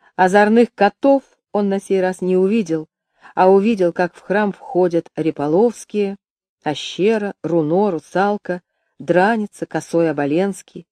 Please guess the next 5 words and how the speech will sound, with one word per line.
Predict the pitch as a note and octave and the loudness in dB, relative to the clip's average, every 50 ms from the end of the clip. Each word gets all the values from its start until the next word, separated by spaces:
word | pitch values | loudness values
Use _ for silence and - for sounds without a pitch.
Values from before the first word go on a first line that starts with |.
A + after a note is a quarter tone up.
| _ _ _ _ _ _ _ _ _ _ _ _ _ _ _ _ _ _ | _ _ _ _ _ _ _ _ _ _ _ _ _ _ _ _ _ _
Протоиерей | - - F#3+ F#3 - G#3 F#3+ F#3+ F#3 F3+ F#3+ F#3 F3+ - | -2 0 0 2 4 4 4 4 4 4 4 2 2 0
Агафон | - D#3+ D3+ D#3+ D3+ D3 - - G#3 A#3+ C#4+ C#4+ C#4 | -2 -4 -2 -2 -4 -6 -4 -2 0 0 0 0 -2
возгласил | A3+ F#3 E3 D3 D#3 D#3+ D#3+ - - - D#3+ E3 E3+ - | -2 -4 -4 -2 -2 -2 -2 -4 -6 -4 -4 -4 -4 -4
из | - D#3+ D#3 D3+ | -6 -8 -6 -4
алтаря: | D3+ D3 - - D#3 D3+ D3+ D3+ D3+ D3 C#3+ | -6 -6 -4 -4 -4 -2 0 0 0 0 -2